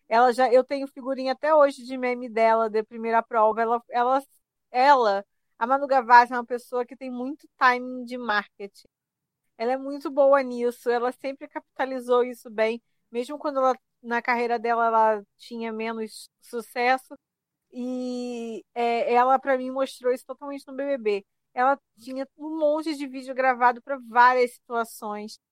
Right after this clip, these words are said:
A equipe dela, super inteligente, não ficou se metendo em nenhuma confusão aqui fora nas redes sociais. Outros deviam aprender, né?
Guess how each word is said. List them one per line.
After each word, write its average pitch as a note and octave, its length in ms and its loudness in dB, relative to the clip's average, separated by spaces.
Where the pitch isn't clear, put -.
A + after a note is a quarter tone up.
A A3 140 2
equipe C#4+ 440 -2
dela, B3 520 2
super D4 360 -12
inteligente, C#4 640 -10
não C4+ 140 -12
ficou C4+ 220 -10
se C4 140 -20
metendo B3 360 -8
em B3 40 -10
nenhuma A#3+ 320 -8
confusão C4+ 480 -8
aqui A#3+ 220 -12
fora G#3+ 220 0
nas G#3+ 180 -10
redes G#3+ 200 -10
sociais. A3 560 -2
Outros A#3+ 300 -2
deviam B3 360 -4
aprender, B3 580 -2
né? G#3 220 -6